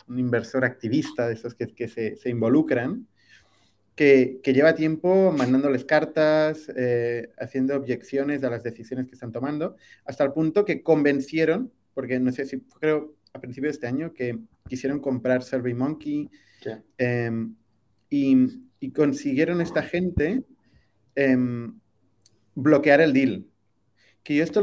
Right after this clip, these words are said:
Speaker 1: en su momento lo estaba inve-, lo estaba leyendo y digo, pero ¿cómo pueden bloquear un deal un inversor activista que tiene un tres por ciento del capital o menos? Em, pero claro, eso es lo que pasa,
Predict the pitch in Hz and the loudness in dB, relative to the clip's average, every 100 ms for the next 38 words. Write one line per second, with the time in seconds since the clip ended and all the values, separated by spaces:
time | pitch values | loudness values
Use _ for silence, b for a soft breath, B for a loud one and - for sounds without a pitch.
0 | 185 143 131 151 147 156 196 190 156 143 | 0 -2 -6 -4 -4 0 -2 0 0 0
1 | 139 135 123 123 135 147 139 120 120 156 | 0 -4 -6 -6 -2 0 0 -2 -2 -2
2 | 139 139 123 123 123 120 - _ 156 180 | -2 -2 -2 -4 -6 -6 -10 _ -4 -2
3 | 202 185 156 139 139 135 131 120 120 131 | 0 0 0 0 0 0 0 -2 -2 -2
4 | 196 - _ _ _ _ _ 139 151 156 | -2 -6 _ _ _ _ _ -4 -2 0
5 | 135 123 139 131 127 127 123 127 - 208 | 0 0 -2 -2 -2 -6 -6 -6 -6 -10
6 | - 131 131 127 127 127 117 - 117 - | -6 -6 -2 -2 -2 -2 -4 -4 -10 -8
7 | 127 120 120 107 104 110 101 95 92 110 | -8 -6 -6 -6 -8 -10 -8 -8 -6 -4
8 | 113 98 98 - - - _ _ b b | -4 -6 -10 -20 -20 -20 _ _ b b
9 | b b b _ - 123 117 113 113 - | b b b _ -4 -2 -2 -4 -8 -16
10 | _ - - _ - 120 131 147 110 - | _ -20 -20 _ -6 0 4 4 2 -4
11 | - _ - - 190 185 135 127 135 | -18 _ -10 -4 -2 0 0 0 -2